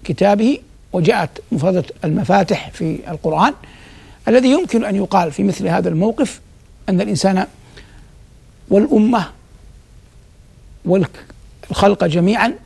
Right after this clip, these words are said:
كل أحد يغلب على الظن أن الأمر قد ضيق عليه، لا يلبث أن يأتي الفرج والفتح من الله. المؤمنون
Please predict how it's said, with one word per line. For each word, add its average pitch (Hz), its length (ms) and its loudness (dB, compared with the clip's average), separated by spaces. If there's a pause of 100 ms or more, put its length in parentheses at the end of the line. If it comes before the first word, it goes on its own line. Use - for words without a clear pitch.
(400)
كل 320 520 0
أحد 131 460 -2 (320)
يغلب 214 500 2
على 220 240 0
الظن 170 420 -2
أن 120 360 0
الأمر 92 400 -2
قد 185 320 -2
ضيق 294 440 2
عليه، 247 460 2 (720)
لا 214 100 2
يلبث 208 500 0
أن 185 100 -2
يأتي 220 520 0 (360)
الفرج 196 540 0 (640)
والفتح 185 540 -4 (440)
من 185 180 4
الله. - 240 -10 (920)
المؤمنون 247 580 2